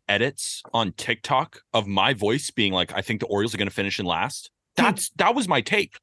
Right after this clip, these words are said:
Speaker 1: Do you know how fucking wrong I was? I said on this show,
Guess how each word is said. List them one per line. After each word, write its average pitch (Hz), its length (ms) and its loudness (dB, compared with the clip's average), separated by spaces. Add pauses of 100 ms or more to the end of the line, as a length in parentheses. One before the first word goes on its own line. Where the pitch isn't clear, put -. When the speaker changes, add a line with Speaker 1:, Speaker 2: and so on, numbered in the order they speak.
(140)
Speaker 1:
Do - 80 -4
you 233 60 0
know 302 60 4
how 294 80 2
fucking 196 320 0
wrong 117 240 4
I 196 60 6
was? 240 340 0 (300)
I 269 260 4
said 233 480 4 (100)
on 262 300 6
this 220 160 6
show, - 540 4